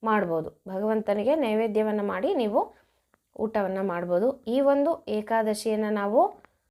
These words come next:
ಹೃಷಿಕೇಶ ರೂಪಿ ಪರಮಾತ್ಮನಿಗೆ ಅರ್ಪಣೆಯನ್ನ ಮಾಡ್ಬೇಕು. ಹಾಗಾಗಿ ಅಜಾ ಏಕಾದಶಿಯ ಮಹತ್ವ ತುಂಬ ಇದೆ. ಭಕ್ತಿಯಿಂದ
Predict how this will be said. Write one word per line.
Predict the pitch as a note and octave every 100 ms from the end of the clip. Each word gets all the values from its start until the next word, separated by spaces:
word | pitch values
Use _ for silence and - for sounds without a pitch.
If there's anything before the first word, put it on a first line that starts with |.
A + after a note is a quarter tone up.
| _ A3+
ಹೃಷಿಕೇಶ | A#3 D4+ E4+ E4 C4+ C4+ B3
ರೂಪಿ | A3+ B3+
ಪರಮಾತ್ಮನಿಗೆ | F4 - - G#3 A3 G#3+ G#3+ G3+ F3+ B3 F#4 _ _ _ G#3
ಅರ್ಪಣೆಯನ್ನ | G3 - G#3+ G3 F#3 F#3+ E4 - _ _ -
ಮಾಡ್ಬೇಕು. | F3+ F3+ E3+ D#3+ D#3+ D#3+ D#3 _ -
ಹಾಗಾಗಿ | F#3 F#3 F3 A3
ಅಜಾ | - _ F3+ F#3 A3 A#3+
ಏಕಾದಶಿಯ | G#3+ G#3+ G3+ G3 F#3+ A#3 C4+
ಮಹತ್ವ | G3+ F#3 - C#4 F#4 _ _ - _ _ _
ತುಂಬ | G#3+ G#3 A3
ಇದೆ. | A3 G#3 C4+ - _ -
ಭಕ್ತಿಯಿಂದ | G3 _ - C4 A#3+